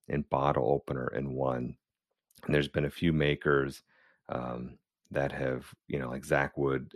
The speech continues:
uh, who I've already mentioned, um, from Montana, he's made some, and there's been a couple other makers kind of take on and reinterpret the whole, um, church key idea. So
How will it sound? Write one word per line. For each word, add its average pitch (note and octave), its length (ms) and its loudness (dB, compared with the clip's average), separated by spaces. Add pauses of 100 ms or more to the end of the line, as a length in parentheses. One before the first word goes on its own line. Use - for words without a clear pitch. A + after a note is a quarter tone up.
uh, B1 320 -4 (560)
who C2 100 -4
I've B1+ 100 -4
already B1+ 200 2
mentioned, B1+ 720 -2 (100)
um, B1 500 -6
from C2 280 -2
Montana, B1+ 600 0
he's D2 360 0
made C2+ 300 0
some, B1+ 460 0 (460)
and C2+ 140 -2
there's C2 140 -2
been C2 160 0
a C2 40 -4
couple - 380 2
other C2+ 200 2
makers C2 440 -2
kind C#2 200 0
of B1+ 140 -6
take - 380 2
on C2 480 4 (400)
and C#2+ 160 0
reinterpret C#2 960 2 (480)
the C#2 80 2
whole, C#2 640 4
um, B1+ 340 -4 (120)
church - 400 8
key C2 240 2
idea. A#1 520 2 (460)
So B1 420 0